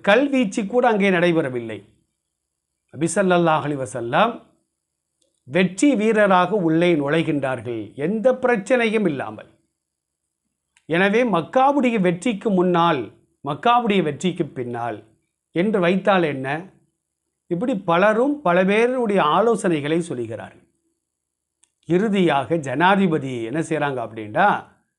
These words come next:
இறப்பும் பிறப்பும் எல்லோருக்கும் சமமானது, எனவே அதை நாம் குறிப்பிட வேண்டாம். இந்த உலகத்தில் யாரும் செய்யாத, செய்ய முடியாத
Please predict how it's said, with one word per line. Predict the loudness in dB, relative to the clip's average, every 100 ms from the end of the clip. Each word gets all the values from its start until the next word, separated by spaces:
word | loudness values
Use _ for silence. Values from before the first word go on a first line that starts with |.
| _ _ _ -16
இறப்பும் | -2 2 2 2 0 0 0 -2
பிறப்பும் | -2 2 2 0 -2 0 0 -2 -6
எல்லோருக்கும் | -6 -2 2 4 4 2 -2 -2
சமமானது, | -2 -2 -2 -6 -10 -14 _ _ _ _ _ _ _ _ _ _ _ _ _ -8
எனவே | -2 0 0 0
அதை | 0 2 2
நாம் | 0 0
குறிப்பிட | -2 -2 -4 -6
வேண்டாம். | -10 -12 -16 -20 _ _ _ _ _ _ _ _ _ _ _ _ _ _ _ -6
இந்த | -2 0 2
உலகத்தில் | 2 4 4 2 0 -2 0 2
யாரும் | 2 4 2 2 0
செய்யாத, | 0 0 2 4 2 2 2 0 -4 -16 _ -8
செய்ய | -2 0 2 2
முடியாத | 2 0 2 2 0 -4